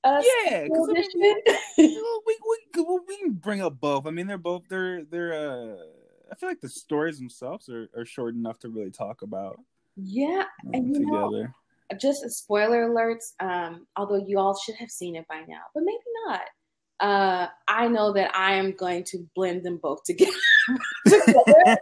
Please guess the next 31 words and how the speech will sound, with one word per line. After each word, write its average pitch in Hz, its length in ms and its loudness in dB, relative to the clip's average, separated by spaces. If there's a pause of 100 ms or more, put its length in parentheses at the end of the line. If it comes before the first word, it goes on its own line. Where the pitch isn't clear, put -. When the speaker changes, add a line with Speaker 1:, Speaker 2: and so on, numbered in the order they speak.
Speaker 2:
<laughs> - 160 -2 (400)
Speaker 1:
So 330 60 10 (220)
I, 277 480 6
you 262 80 -8
know, 208 420 -2 (280)
just, 311 220 -2 (320)
just 262 200 -2 (100)
F 208 260 -4
Y 180 420 -6
I, 156 260 -10 (380)
I'm 175 200 -10
going 170 400 -10
to, 165 160 -18 (100)
it's 180 260 -16
gonna 170 200 -12
blend 160 320 -18
them 160 120 -20
together. 156 420 -12
But 180 240 0 (360)
today 427 240 0
we're 440 120 2
talking 294 440 2
about 285 260 2
the 285 60 -4
new 262 220 -2
H 262 240 -2
B 247 100 -2
O 226 100 4
series, 226 640 -2
Lovecraft 196 800 2 (280)
Country 185 720 -8